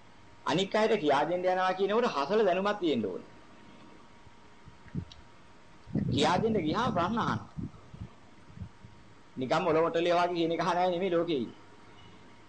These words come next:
විවිධාකාරයෙන් කරකවල ප්‍රශ්න අහනවා. ප්‍රශ්න අහන කියලා දැන් කියන්න බැරි බව දැනගත්තොත් ඇවරෙන එක ප්‍රශ්න අහන නිසා අඹරවල යවනවා.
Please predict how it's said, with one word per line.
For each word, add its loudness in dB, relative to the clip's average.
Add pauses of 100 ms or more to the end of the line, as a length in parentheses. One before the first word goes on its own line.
(400)
විවිධාකාරයෙන් 0
කරකවල 2
ප්‍රශ්න 0
අහනවා. -8 (1800)
ප්‍රශ්න 0
අහන 0
කියලා 2
දැන් -2
කියන්න 2
බැරි 4
බව 2
දැනගත්තොත් 2
ඇවරෙන 2
එක 2
ප්‍රශ්න 2
අහන 2
නිසා 0
අඹරවල 0
යවනවා. 0